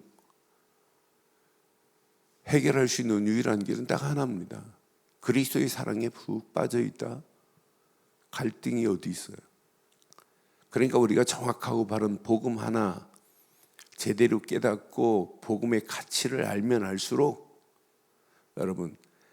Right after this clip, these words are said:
갈등한다 이 말은 아직도 복음을 못 누리고 있다, 복음의 가치를 잘 모른다, 우리의 신앙생활에 힘들고 어렵다, 그 사람은 신앙생활 하는 거 아니에요.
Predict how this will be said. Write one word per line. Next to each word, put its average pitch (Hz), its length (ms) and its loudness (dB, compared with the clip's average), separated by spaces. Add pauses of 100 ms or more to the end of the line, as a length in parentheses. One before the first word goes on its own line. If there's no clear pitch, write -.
(640)
갈등한다 123 680 2
이 104 80 0
말은 92 240 -4
아직도 104 400 -2
복음을 113 540 0
못 98 240 4
누리고 127 420 -2
있다, - 380 -8
복음의 113 360 0
가치를 - 520 -2
잘 104 200 -4
모른다, 98 680 -6 (1300)
우리의 113 320 6
신앙생활에 120 1080 0 (360)
힘들고 131 680 0
어렵다, 117 640 0 (580)
그 110 140 -6
사람은 101 380 -4
신앙생활 117 540 -4
하는 104 260 -8
거 - 60 -10
아니에요. - 300 -10